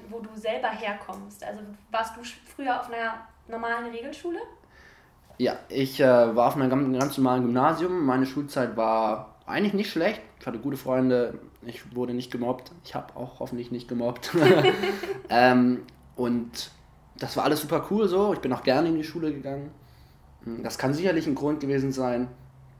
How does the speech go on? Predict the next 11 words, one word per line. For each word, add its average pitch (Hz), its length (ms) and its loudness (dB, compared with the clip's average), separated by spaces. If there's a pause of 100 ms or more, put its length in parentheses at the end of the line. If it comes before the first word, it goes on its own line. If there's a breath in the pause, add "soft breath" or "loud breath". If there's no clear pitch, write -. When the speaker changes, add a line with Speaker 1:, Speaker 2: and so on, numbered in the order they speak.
(440)
Speaker 2:
wieso - 260 -6
ich 120 60 -6
das 120 160 -6
am 120 80 -8
Anfang 120 380 -8
irgendwie 117 200 -8
so 110 60 -6
ein 107 60 -6
bisschen - 180 -12
abgelehnt 170 500 -8
hab. 185 140 -14